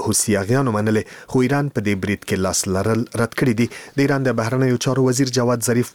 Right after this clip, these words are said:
پرون وویل، هیواد یې جګړه نه غواړي، خو د ځان دفاع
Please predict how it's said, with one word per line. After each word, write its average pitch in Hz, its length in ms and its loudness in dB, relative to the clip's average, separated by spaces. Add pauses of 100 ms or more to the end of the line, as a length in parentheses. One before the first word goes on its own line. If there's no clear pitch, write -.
پرون 120 240 2
وویل، 120 260 2 (300)
هیواد 104 260 2
یې 104 180 0
جګړه 104 300 0
نه 131 140 2
غواړي، 127 200 2 (300)
خو 110 60 0 (100)
د 95 80 0 (140)
ځان 113 280 0 (280)
دفاع 98 240 -2